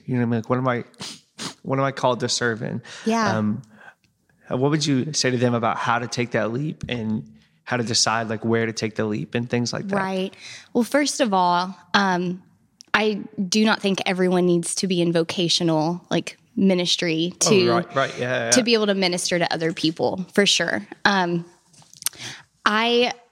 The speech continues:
Speaker 2: I think that you can make a mission field anywhere. I
Speaker 1: Hmm.
Speaker 2: think, though, where your, um,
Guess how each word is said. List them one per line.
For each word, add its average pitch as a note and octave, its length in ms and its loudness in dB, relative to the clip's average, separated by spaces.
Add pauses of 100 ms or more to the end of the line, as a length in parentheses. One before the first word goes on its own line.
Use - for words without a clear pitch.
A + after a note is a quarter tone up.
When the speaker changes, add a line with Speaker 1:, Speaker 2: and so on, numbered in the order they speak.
(120)
Speaker 2:
I A3 140 4
think G#3 340 -2
that F#3+ 300 2
you F#3+ 100 -2
can G3 140 0
make F3+ 160 0
a F3+ 60 2
mission F3+ 360 0
field F3 480 2
anywhere. A3 520 2 (120)
I G3 140 0
Speaker 1:
Hmm. D#3+ 120 -4
Speaker 2:
think, A#2+ 260 0
though, G3 340 2 (1120)
where G3+ 580 2
your, F#3+ 720 0
um, F3+ 520 -6